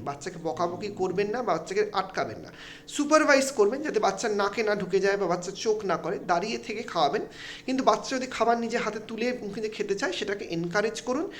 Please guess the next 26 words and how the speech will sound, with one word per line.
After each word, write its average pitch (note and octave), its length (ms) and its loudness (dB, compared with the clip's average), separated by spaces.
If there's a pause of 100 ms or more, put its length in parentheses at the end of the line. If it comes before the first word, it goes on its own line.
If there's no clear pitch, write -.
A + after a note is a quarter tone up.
(200)
সেটাকে A3+ 380 2
অ্যালাউ C4+ 280 6
করুন। - 360 -2 (300)
এজ E4 280 6
অ্যাপ্রোপ্রিয়েট C4+ 680 -2
মেস, A#3 480 2 (340)
মানে G#3+ 240 4
এই C#4+ 180 0
বয়সে C4 340 4
বাচ্চা A#3 340 2 (100)
আমরা A#3+ 180 2
এক্সপেক্ট - 400 -4
করবো A3 180 4
যে G#3 60 6
বাচ্চা G#3 240 0
মুখে A#3 180 -4
খেতে A3+ 240 -2
গেলে A#3 160 0
মুখে A3+ 220 -6
সারা G#3 220 0
গায়ে G#3 200 4
লাগাবে, G#3 320 4
জামায় F#3 300 2
লাগাবে, E3 280 -2
সেটা - 180 -2
নর্মাল, G#3+ 460 0